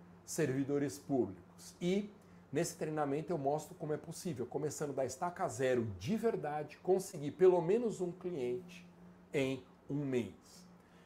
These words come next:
É claro que depois desse treinamento, pra quem quiser, vai ter a oferta do curso completo, afinal de contas eu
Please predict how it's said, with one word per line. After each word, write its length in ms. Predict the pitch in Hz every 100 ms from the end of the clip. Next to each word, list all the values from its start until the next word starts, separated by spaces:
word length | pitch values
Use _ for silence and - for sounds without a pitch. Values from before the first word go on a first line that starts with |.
| -
É 100 | 233
claro 460 | 226 233 214 240 233
que 100 | 180
depois 300 | 175 160 139
desse 160 | 151
treinamento, 560 | - 180 196 214 151 151 - - -
pra 120 | 170
quem 160 | 156
quiser, 360 | 143 127 98 123
vai 140 | 135
ter 160 | 131 131
a 60 | 123
oferta 520 | 117 127 120 120 117
do 140 | 117
curso 360 | 117 113 104 -
completo, 520 | - 190 180 165 170
afinal 380 | 170 208 156 127
de 100 | 123
contas 560 | - 123 127 135 143 113
eu 220 | 117